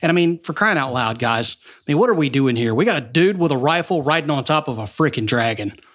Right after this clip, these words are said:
I mean, geez, if that doesn't sell some books, I don't know what, uh, <laughs> what will.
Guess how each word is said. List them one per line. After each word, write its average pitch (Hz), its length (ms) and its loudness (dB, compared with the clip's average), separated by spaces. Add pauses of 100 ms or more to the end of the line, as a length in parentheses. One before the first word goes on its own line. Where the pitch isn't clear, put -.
(160)
I 135 60 -2
mean, 127 260 -2
geez, 127 260 0
if 107 60 -10
that 151 160 0
doesn't 131 220 0
sell 143 220 0
some 127 160 -2
books, 131 260 0
I 131 100 0
don't 127 80 0
know 127 100 0
what, 127 340 -2
uh, 120 300 -2 (160)
<laughs> - 160 -20
what 135 240 2
will. 117 320 -2